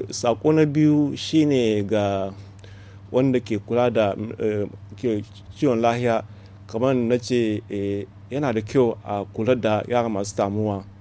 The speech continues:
Kuma mu muna son banci wannan a samu gori, a ƙara kuɗi wajen rigakafi, rigakafin tamuwa.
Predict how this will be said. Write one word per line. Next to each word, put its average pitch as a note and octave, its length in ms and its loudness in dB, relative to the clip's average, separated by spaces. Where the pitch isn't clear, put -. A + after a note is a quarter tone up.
Kuma B2 200 -4
mu C3+ 240 2
muna C3+ 260 0
son A2 340 -2
banci C3 240 -2
wannan A2 300 0
a - 80 -8
samu G#2+ 340 -4
gori, A2+ 400 2
a G2+ 140 -8
ƙara A#2+ 340 2
kuɗi A#2+ 280 -2
wajen A#2+ 580 2
rigakafi, G#2+ 840 -2
rigakafin G2 400 -6
tamuwa. F#2 400 -8